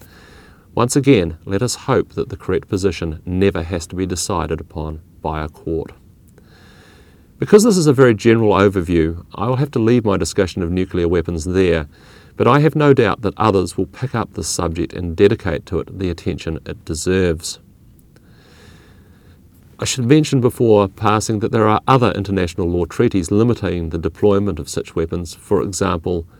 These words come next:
in space, on the moon, or on the seabed.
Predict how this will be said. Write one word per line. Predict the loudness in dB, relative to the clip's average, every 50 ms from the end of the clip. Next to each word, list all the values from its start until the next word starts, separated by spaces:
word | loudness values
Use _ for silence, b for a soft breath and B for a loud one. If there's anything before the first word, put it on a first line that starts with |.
| b b
in | -12 -10
space, | -10 -10 -4 -2 -2 -2 -2 -4 -6 -8 -14 -14 -16 b b b b b b b b b b b _
on | 0 2 2
the | 2
moon, | 0 0 0 0 0 0 -2 -6 -8 -10
or | -6 -6
on | -4 -4 -6
the | -8
seabed. | -8 -8 -6 -4 -4 -4 -2 -4 -4 -4 -4 -6 -10